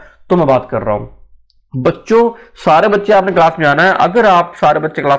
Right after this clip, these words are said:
में आते हो तो मैं कंटिन्यू lecture लेता रहूंगा, week में तीन lecture, ओके।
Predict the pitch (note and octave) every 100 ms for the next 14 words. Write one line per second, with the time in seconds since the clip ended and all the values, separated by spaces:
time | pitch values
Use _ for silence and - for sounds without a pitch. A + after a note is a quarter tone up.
0 | - C3+ C3 F3+ F#3 F3 D#3 - D3+ D#3
1 | E3+ F#3 G3 F3 C#3+ - D#3 D3+ B2+ B2+
2 | D3 C3+ C3 C3+ D3 C#3+ B2+ C#3 C3+ C#3
3 | D3 D3+ - G3+ D3 A#2+ - G2+ - _
4 | - - - C#3